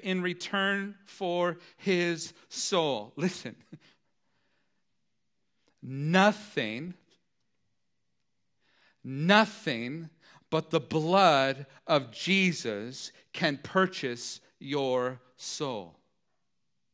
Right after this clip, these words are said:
There is no work. There is no number of devotions, no number of doors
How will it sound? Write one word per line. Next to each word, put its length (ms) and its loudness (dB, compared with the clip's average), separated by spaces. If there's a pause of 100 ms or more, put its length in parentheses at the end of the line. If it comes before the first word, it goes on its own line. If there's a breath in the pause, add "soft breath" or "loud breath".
(1080)
There 300 -2
is 220 -6
no 180 -12
work. 540 -8 (1600)
There 180 2
is 360 -2 (220 soft breath)
no 180 -2
number 600 0
of 240 -8
devotions, 960 -6 (1040 loud breath)
no 160 -2
number 340 0
of 300 -2
doors 600 0